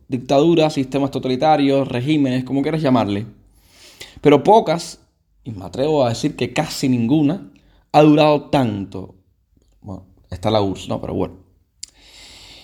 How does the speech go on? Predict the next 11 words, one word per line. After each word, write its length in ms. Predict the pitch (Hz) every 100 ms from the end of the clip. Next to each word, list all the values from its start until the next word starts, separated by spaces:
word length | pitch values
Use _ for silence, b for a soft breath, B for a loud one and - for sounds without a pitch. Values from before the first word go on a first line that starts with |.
| B B
Aquí 640 | 131 123 196 208 202 - -
han 200 | 151 147
pasado 380 | 151 165 156
generaciones 760 | 139 151 139 131 131 196 208 185
completas 540 | 170 147 175 190 180
dentro 280 | 143 127 117
del 120 | 117
mismo 420 | 120 151 170 170
sistema. 580 | 160 123 - 107 95 98 - _ _ _ _ _ _ _ _ _ _ -
Los 120 | 110
abuelos, 800 | 117 120 185 185 131 131 -